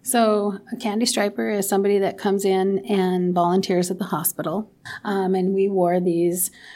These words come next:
red and white striped, uh, I should say vertically striped uniforms. We just went into people's rooms and got them water, drinks, uh, books. Uh, we had a little cart we carried around for different things on the cart. You know, you just kind of went in and,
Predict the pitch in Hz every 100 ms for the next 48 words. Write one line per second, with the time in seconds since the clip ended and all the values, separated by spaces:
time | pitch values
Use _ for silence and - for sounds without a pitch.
0 | - - 196 190 190 202 175 170 180 190
1 | - - 196 175 196 196 - - - -
2 | 220 196 156 165 - - - 185 - 185
3 | 175 190 190 185 196 185 - 180 185 -
4 | - - - 285 339 - - - - -
5 | - - - 240 262 262 226 226 220 220
6 | 208 214 208 190 196 202 196 208 180 185
7 | 208 208 214 - - - 185 170 180 190
8 | 190 185 170 190 185 - - 165 165 170
9 | - 170 - - - - - - 220 202
10 | 180 180 185 170 175 208 - 208 - 185
11 | 180 175 170 180 180 175 - _ - 180
12 | 170 - - 185 165 175 165 165 - 175
13 | 185 180 190 180 180 175 185 - 185 185
14 | 180 175 175 175 170 175 175